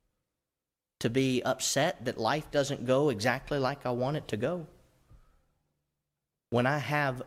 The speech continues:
more than the average person has, if I just look at salvation, I have everything I could ever need.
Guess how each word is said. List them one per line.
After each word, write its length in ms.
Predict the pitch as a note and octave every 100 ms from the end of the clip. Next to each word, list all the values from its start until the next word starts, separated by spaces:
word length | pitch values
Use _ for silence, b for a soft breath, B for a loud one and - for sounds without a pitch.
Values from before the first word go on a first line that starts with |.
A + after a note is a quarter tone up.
| - A#2
more 400 | B2+ D3+ F3 F3
than 180 | D3
the 120 | C3 B2+
average 420 | D3+ D3+ C3+ -
person 380 | D#3+ D#3+ E3 C#3+
has, 580 | C#3+ F3+ F#3+ D#3 - - B B B B _ _ -
if 180 | D#3+
I 140 | C#3 B2
just 340 | A2+ F3 -
look 220 | D#3+ F3+
at 80 | -
salvation, 640 | - D3 C3+ D3+ F3+ E3 C#3+
I 100 | C#3+
have 260 | C#3 B2+
everything 500 | B2+ D3+ D3+ D3 D3+
I 100 | C#3
could 180 | - B2
ever 240 | C3+ D3
need. 460 | C3+ C#3+ A3 G3